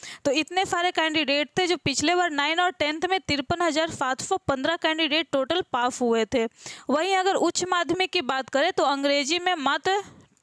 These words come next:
दो सौ, दो हजार छः सौ तिरानवे student pass हुए थे, गणित में दो हजार अंठानवे, भौतिकी में आठ सौ चौदह, रसायन शास्त्र में ग्यारह सौ चार, प्राणी शास्त्र में दो हजार चौहत्तर, वनस्पति शास्त्र में आठ सौ सोलह,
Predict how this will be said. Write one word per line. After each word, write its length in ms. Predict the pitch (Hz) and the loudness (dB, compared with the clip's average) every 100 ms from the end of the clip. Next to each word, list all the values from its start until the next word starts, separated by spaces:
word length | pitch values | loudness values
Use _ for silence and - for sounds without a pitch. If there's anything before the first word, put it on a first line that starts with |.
| _ _ - | _ _ -16
दो 280 | 226 302 | -4 -2
सौ, 240 | 302 339 339 | 0 0 -2
दो 240 | - 285 311 | -2 -2 0
हजार 280 | 302 359 | 0 0
छः 220 | 381 330 277 | 0 0 0
सौ 160 | 370 | 0
तिरानवे 480 | 370 294 254 247 302 | 0 0 0 0 0
student 400 | 330 339 339 339 | 0 0 0 -2
pass 300 | - 311 320 | -2 -2 0
हुए 120 | 330 | -2
थे, 140 | 339 359 | 0 0
गणित 340 | 262 254 277 | 0 -2 -4
में 160 | 302 320 | -2 0
दो 160 | 294 302 | 2 2
हजार 240 | 294 311 | 2 0
अंठानवे, 560 | 294 247 262 254 269 311 | 0 0 0 0 0 0
भौतिकी 500 | 269 240 254 262 311 | 2 0 -2 -2 0
में 120 | 311 | 2
आठ 180 | 254 - | 0 0
सौ 140 | 240 | -4
चौदह, 460 | 214 240 254 311 359 - - - | 0 0 2 0 -2 -10 -20 -6
रसायन 420 | 277 269 294 277 302 | -2 0 0 0 -2
शास्त्र 440 | 320 311 - 320 | -2 -2 -2 -2
में 260 | 330 359 226 | 0 -2 0
ग्यारह 240 | 254 247 | 0 2
सौ 160 | 254 247 | 0 -2
चार, 300 | - 277 311 - | 0 0 0 -2
प्राणी 300 | 262 254 262 | -2 0 -2
शास्त्र 380 | 269 277 277 294 | 0 0 0 -4
में 160 | 320 269 | -2 0
दो 140 | 247 | 0
हजार 220 | 262 285 | 2 0
चौहत्तर, 500 | 311 247 254 240 226 | 0 0 2 0 0
वनस्पति 580 | 214 233 269 - 247 311 | 0 0 -2 -4 -4 -2
शास्त्र 340 | 302 302 - 330 | 0 -2 0 -2
में 140 | 339 | 0
आठ 260 | 254 247 - | 0 0 0
सौ 160 | 359 | -2
सोलह, 440 | 349 269 254 233 | 0 0 2 2